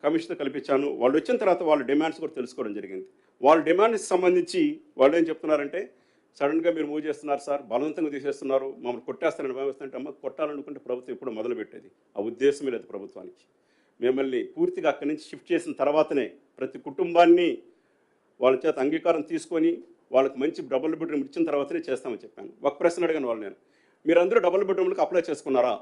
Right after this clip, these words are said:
అందరూ డబుల్ బెడ్‌రూమ్లకు అప్లై చేసుకున్నాం. ఎవరికైనా వచ్చిందా? ఇంతవరకు రాలేదు.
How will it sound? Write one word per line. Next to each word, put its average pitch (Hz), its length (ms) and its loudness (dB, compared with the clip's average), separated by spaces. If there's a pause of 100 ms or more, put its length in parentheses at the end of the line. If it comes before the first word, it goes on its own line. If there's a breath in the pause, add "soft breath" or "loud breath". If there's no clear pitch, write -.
అందరూ 254 420 -4
డబుల్ 190 240 8
బెడ్‌రూమ్లకు 175 340 -4
అప్లై 135 160 -6
చేసుకున్నాం. 104 480 -12
ఎవరికైనా 151 320 0
వచ్చిందా? 165 440 -4
ఇంతవరకు 131 300 -12
రాలేదు. 101 240 -8